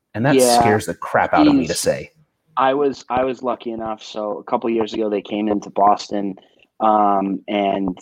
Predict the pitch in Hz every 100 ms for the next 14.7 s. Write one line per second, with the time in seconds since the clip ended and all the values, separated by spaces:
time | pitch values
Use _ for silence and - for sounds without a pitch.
0 | - - _ - 107 104 151 127 101 135
1 | 117 110 107 104 101 - 110 104 101 _
2 | _ - 110 110 117 117 110 101 - 110
3 | 107 104 - _ 107 104 98 - 107 104
4 | 98 - 92 95 113 - - 123 - 151
5 | - 101 92 - - 113 135 - - _
6 | - 110 98 90 98 - 117 110 101 113
7 | 107 101 92 107 107 107 104 110 104 104
8 | 104 - 104 104 101 104 104 98 92 92
9 | _ 104 95 92 92 98 95 90 _ 95
10 | 80 - - 104 98 95 92 107 107 131
11 | - - _ - 113 104 98 107 104 107
12 | 113 113 - 113 104 101 - _ _ -
13 | 120 110 - 104 110 104 101 98 95 -
14 | 101 98 110 107 101 95 -